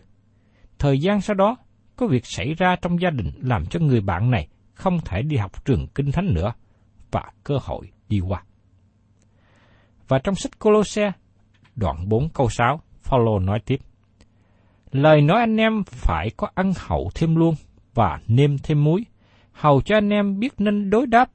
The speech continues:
mỗi người là thế nào." Lời nói của con cái Đức Chúa Trời phải ngăn chặn điều ác. Nó nên từ chối điều ác, chứ không nên thúc đẩy nó. Lời nói của cơ đốc nhân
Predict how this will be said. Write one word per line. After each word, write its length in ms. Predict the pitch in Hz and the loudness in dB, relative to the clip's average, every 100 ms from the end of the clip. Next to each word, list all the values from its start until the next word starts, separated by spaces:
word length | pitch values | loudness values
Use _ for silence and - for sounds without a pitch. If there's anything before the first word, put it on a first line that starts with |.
| - | -8
mỗi 260 | 98 92 165 | -2 0 2
người 320 | 139 120 - - | 2 2 0 -4
là 280 | 101 71 - | -4 -4 -8
thế 160 | 101 | -2
nào." 200 | 113 - - _ _ _ _ _ _ _ _ - _ _ _ _ _ _ _ - | -2 -2 -10 _ _ _ _ _ _ _ _ -20 _ _ _ _ _ _ _ -2
Lời 260 | 151 170 | 2 4
nói 240 | 156 170 254 | 4 4 0
của 120 | 254 | -6
con 240 | - 220 | -4 -4
cái 240 | - 240 262 | 0 -2 -2
Đức 100 | 247 | -4
Chúa 100 | - 269 | -6 -6
Trời 240 | - 131 113 - _ _ _ | 0 2 2 -2 _ _ _
phải 140 | - 139 | -6 -2
ngăn 320 | 160 202 196 | -2 -2 -2
chặn 300 | - - 107 | -6 -6 -4
điều 140 | 87 | -4
ác. 220 | 78 - - _ _ _ _ _ _ _ _ - | -6 -10 -10 _ _ _ _ _ _ _ _ -2
Nó 160 | 185 | 0
nên 260 | 247 233 226 | 2 2 0
từ 300 | - 160 113 | 0 2 2
chối 300 | - 180 277 | 2 0 0
điều 140 | 127 78 | -2 -2
ác, 240 | 117 151 - - _ - | -2 -4 -8 -20 _ -4
chứ 120 | 208 | -4
không 260 | - 196 190 | -2 -2 0
nên 140 | 190 - | 0 -2
thúc 240 | - 302 - | -4 -6 -6
đẩy 160 | 78 | -4
nó. 180 | 101 123 - _ _ _ _ _ _ _ _ | -2 -2 -4 _ _ _ _ _ _ _ _
Lời 240 | - 131 139 | 0 4 4
nói 280 | 147 196 320 | 4 2 0
của 160 | 233 | -6
cơ 160 | - 226 | -2 0
đốc 220 | 240 - | 0 0
nhân 240 | 214 220 | 0 0